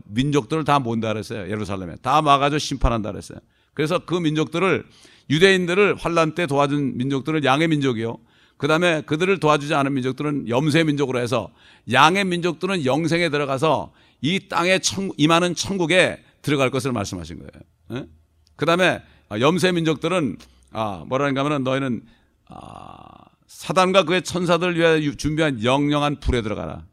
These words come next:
지옥불에 들어갈 것을 주님이, 아, 말씀했죠.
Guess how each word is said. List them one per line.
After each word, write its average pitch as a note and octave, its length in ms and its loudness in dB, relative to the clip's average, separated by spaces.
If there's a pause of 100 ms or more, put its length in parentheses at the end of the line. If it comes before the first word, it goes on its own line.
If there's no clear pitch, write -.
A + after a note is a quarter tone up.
지옥불에 C3+ 440 -2
들어갈 G#2 220 -6
것을 A2+ 320 -8 (400)
주님이, A#2 420 -4 (320)
아, D#2+ 300 -16
말씀했죠. F#2+ 640 -6